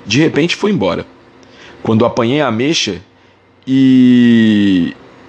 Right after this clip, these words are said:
ela já estava destruída pelo bico dos meus inimigos de asas. Depois dessa frustração, fiquei diante de outro demônio. O remorso. Não conseguia ver outra solução pra descida a não ser cair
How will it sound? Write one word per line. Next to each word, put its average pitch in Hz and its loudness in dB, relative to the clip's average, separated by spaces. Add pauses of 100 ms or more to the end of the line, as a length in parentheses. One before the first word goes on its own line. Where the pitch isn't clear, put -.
(260)
ela 123 0
já 143 -2
estava 135 -6
destruída 107 -6 (280)
pelo 117 -2
bico 123 -2
dos 120 0 (400)
meus 101 -2
inimigos 113 0
de 98 -2
asas. 85 -6 (1200)
Depois 208 0
dessa 202 -2
frustração, 135 -6
fiquei 160 -8
diante 156 -6
de 131 -2
outro 170 0
demônio. 98 -4 (960)
O - -12
remorso. 98 -2 (960)
Não 185 2
conseguia 175 -2
ver 156 0
outra 170 -2
solução 156 -4
pra 147 -2
descida 143 -4
a - -4
não 151 -4
ser 147 -4
cair 135 -2